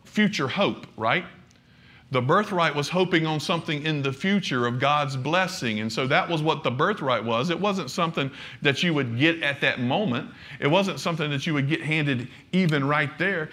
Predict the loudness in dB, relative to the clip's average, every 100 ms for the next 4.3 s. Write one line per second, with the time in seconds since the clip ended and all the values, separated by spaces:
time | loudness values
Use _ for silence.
0 | -8 -2 0 2 0 -2 2 2 4 0
1 | 0 -2 0 0 0 0 0 0 -6 -8
2 | 0 0 0 -2 -2 0 2 2 2 0
3 | 0 2 0 2 2 2 0 -2 -2 0
4 | 0 -2 -8